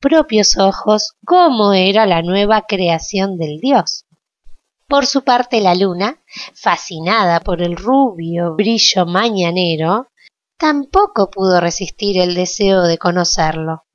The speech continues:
Por eso lo esperó, y lo acompañó a través del azul del cielo hasta perderse en el horizonte quebrado de los Andes en un rojo atardecer.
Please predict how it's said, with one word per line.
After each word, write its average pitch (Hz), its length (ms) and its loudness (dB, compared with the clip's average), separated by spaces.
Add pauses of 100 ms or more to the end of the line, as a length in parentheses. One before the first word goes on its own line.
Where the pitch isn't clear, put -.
(120)
Por 359 200 4
eso 392 240 0
lo 330 80 4
esperó, 180 600 0 (520)
y 339 80 4
lo 359 120 6
acompañó 415 560 4 (120)
a 453 60 -14
través 262 380 2
del 233 160 2
azul 262 400 2
del 214 240 2
cielo 214 640 2
hasta 285 420 0
perderse 285 800 0
en 240 100 -2
el 202 140 0
horizonte 190 1000 -4
quebrado 269 640 2
de 247 160 2
los 240 320 0
Andes 160 680 -4
en 190 240 -4
un 180 240 -4
rojo 254 380 0
atardecer. 175 760 -4